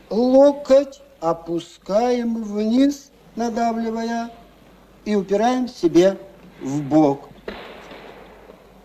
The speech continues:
Правой рукой захватываем одежду над ключицей левой и нажимаем ребром предплечья на горло.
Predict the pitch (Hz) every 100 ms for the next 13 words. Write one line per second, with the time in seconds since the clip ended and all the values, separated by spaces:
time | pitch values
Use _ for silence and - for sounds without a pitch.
0 | - 247 262 247 240 233 226 220 214 208
1 | 208 180 196 180 185 180 175 170 160 147
2 | 156 156 147 214 247 277 - _ _ _
3 | _ _ _ _ 135 185 190 180 - 170
4 | 160 - 180 175 - 247 254 269 269 277
5 | 269 - _ _ - - - - 208 277
6 | 302 269 180 170 175 170 175 165 156 151
7 | - 139 156 151 160 147 143 143 - 254
8 | 269 269 - 170 208 175 101 95 95